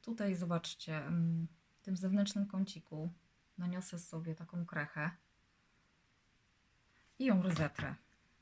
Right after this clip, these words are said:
Później w miarę, mm, potrzeb będę ją jeszcze dokładała. Pędzelkiem do rozcierania, taką małą kuleczką.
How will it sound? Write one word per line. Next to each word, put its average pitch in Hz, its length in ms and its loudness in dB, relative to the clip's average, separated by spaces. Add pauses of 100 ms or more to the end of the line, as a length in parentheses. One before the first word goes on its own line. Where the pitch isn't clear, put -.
(460)
Później 226 300 6
w 185 60 -2
miarę, 185 480 4
mm, 170 240 2
potrzeb 185 380 -4
będę 170 300 2
ją 165 160 4
jeszcze 170 280 0
dokładała. 170 680 2 (2000)
Pędzelkiem 220 500 4
do 180 80 2
rozcierania, 180 540 4
taką 180 200 -4
małą 175 440 6 (240)
kuleczką. 180 720 0